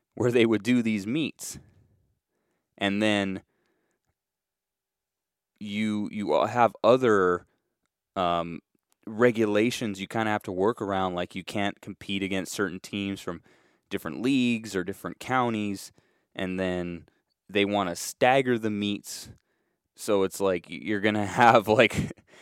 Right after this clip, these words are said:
meets last, like, eight hours 'cause they're, you, not everyone's gonna be running at once. So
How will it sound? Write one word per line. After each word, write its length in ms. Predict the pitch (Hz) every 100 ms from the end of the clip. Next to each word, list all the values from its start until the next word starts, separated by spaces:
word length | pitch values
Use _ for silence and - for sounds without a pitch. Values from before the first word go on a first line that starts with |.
| -
meets 340 | 98 120 117 -
last, 420 | 101 110 107 98
like, 220 | 92 92 -
eight 200 | 104 101
hours 520 | 92 104 87 80 80
'cause 180 | 98 90
they're, 180 | 87 82 _ _ _
you, 160 | - 90
not 240 | 92 101 95
everyone's 420 | 104 98 101 95
gonna 140 | 98
be 120 | 98
running 320 | 90 98 101 92
at 100 | 98
once. 200 | 117 -
So 220 | 110